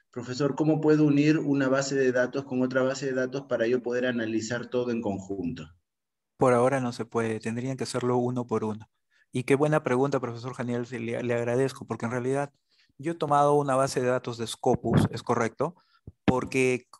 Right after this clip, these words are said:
Speaker 2: de Scopus en realidad puede salir todo, y ya que es la más, la, la más prestigiosa, la más importante, de ahí puede salir. Pero cuando nosotros le pedimos varias bases de datos, e-, el, el tema como que se complica. Si hay que usar este filtro,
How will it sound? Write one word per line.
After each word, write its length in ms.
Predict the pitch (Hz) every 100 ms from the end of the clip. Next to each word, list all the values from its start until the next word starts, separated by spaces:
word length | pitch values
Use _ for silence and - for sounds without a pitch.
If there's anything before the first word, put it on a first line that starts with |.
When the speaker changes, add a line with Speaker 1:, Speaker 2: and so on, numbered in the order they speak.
| -
Speaker 2:
de 240 | 127 147
Scopus 320 | - 208 202
en 60 | 156
realidad 340 | 127 127 143
puede 180 | 139 139
salir 300 | 127 120 127
todo, 380 | - 123 127 139
y 80 | 117
ya 140 | 117
que 80 | 120
es 60 |
la 100 | 120
más, 360 | 113 123 131 - -
la, 320 | 113 113 -
la 160 | 123 117
más 260 | 127 127 135 -
prestigiosa, 500 | 113 - - 127 131
la 80 |
más 160 | 117 123
importante, 560 | 120 117 117 117 120 123
de 80 |
ahí 120 | 117 123
puede 180 | 120
salir. 320 | 117 113 110 _ _ - -
Pero 180 | - 131
cuando 200 | 135 143
nosotros 320 | 156 185 233
le 100 | 202
pedimos 500 | - 123 135 143 113
varias 320 | 113 135 131 120
bases 320 | 131 131 117
de 120 | 110
datos, 540 | 110 110 127 175 - _ _ _ _ _ _ -
e-, 160 | 127 -
el, 260 | 135 127 -
el 160 | 120
tema 280 | 160 175 175
como 240 | 139 123
que 120 | 117 113
se 140 | 117
complica. 500 | 117 117 143 131 120
Si 220 | 117 123
hay 120 | 156
que 120 | 180 160
usar 340 | - 160 147
este 500 | 151 - 143 139 135
filtro, 600 | 135 160 120 - 131 170